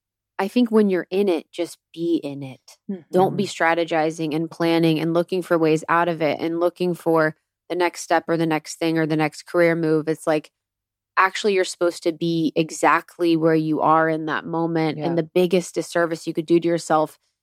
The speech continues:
Speaker 1: is trying to, like, exactly, like, contort to find your ways out of it.
Speaker 2: Mm-hmm.
Speaker 1: 'Cause you probably aren't gonna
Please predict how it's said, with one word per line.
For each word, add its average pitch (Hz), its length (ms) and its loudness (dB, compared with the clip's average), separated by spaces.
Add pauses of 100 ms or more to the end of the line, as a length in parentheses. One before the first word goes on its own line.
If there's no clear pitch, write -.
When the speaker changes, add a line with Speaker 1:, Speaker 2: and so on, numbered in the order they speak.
(160)
Speaker 1:
is 175 120 -4
trying 175 320 -2
to, 170 120 -2
like, 156 340 2
exactly, 165 460 0
like, 147 180 0
contort - 480 -4
to 170 60 -16
find 160 280 -2
your 151 120 0
ways 147 240 0
out 98 180 -2
of 101 100 -10
it. - 160 -8
Speaker 2:
Mm-hmm. 143 480 -8
Speaker 1:
'Cause 190 140 4
you 202 80 2
probably 202 500 2
aren't 131 220 -2
gonna 165 380 -2